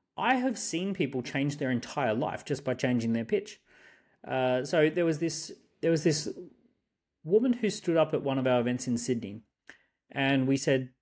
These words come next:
"Oh, you know, let's give you an opportunity to tell the audience what you do." And she, she basically pitched herself as a very boring, generic, um, financial planner.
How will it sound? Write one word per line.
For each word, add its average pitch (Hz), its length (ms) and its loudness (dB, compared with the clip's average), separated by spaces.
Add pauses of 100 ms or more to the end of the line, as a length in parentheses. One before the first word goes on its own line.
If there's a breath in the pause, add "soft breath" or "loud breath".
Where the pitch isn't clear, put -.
(160)
"Oh, 202 360 0
you 143 100 -4
know, 127 100 0
let's 147 320 0
give 139 180 -2
you 135 100 6
an 127 80 4
opportunity 120 600 0
to 117 120 2
tell 117 220 -2
the 113 100 2
audience 110 360 0
what - 120 -8
you 110 80 -6
do." 127 220 0
And 104 140 0
she, 120 400 0
she - 200 -6
basically 170 540 -2
pitched 127 260 0
herself 120 340 0
as 113 100 0
a 117 40 0
very 120 180 4
boring, 120 540 2
generic, 113 520 0 (480 soft breath)
um, 110 440 0
financial 113 420 0
planner. 160 340 0